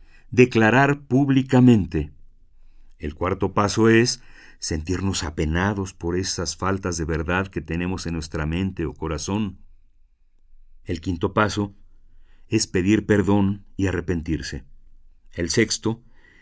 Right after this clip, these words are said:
es decidir no volver a cometer ese error. El séptimo paso, que es aún más importante que el sexto,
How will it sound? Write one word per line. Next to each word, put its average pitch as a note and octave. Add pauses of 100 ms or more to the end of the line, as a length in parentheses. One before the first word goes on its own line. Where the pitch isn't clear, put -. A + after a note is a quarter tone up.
(220)
es C3+
decidir D3
no D3
volver D3
a D3
cometer B2+
ese B2+
error. A#2 (560)
El G2+
séptimo E2+
paso, G2
que F2
es F2+
aún F#2+
más F#2
importante E2+
que F2+
el F2
sexto, C3+